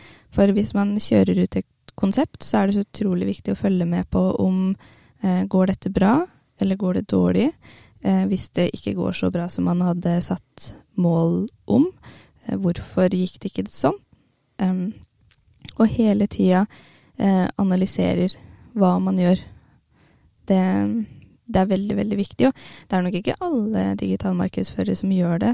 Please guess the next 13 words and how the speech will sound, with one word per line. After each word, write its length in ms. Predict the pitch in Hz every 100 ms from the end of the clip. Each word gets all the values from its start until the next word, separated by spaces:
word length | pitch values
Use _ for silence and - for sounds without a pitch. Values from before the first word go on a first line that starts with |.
| -
Det 100 | 208
er 60 | 196
nok 180 | 202 208
veldig 580 | 214 202 190 202 190 -
individuelt, 640 | 185 185 190 202 254 - -
ut 200 | 202 196
ifra 180 | 202 190
hvilken 360 | 185 - 196
rolle 300 | 196 185 175
du 120 | 175
selv 340 | 180 190 180 175
ønsker 460 | 175 175 - 185 175
å, 140 | 175